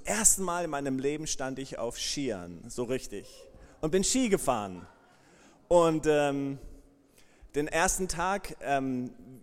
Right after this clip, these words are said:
wir haben so eine Hütte bekommen. Jemand hatte uns die zur Verfügung gestellt. Da gab es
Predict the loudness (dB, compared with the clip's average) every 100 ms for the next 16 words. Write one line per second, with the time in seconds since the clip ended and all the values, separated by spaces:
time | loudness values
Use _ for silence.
0 | -2 0 0 -2 -2 -2 -2 0 0 0
1 | -2 -8 -16 -20 _ _ -10 -6 0 0
2 | 0 -4 -4 -4 -4 -6 -6 -6 -6 -8
3 | -6 -4 -4 -4 -4 -4 -4 -2 -2 -2
4 | -2 -2 -4 -4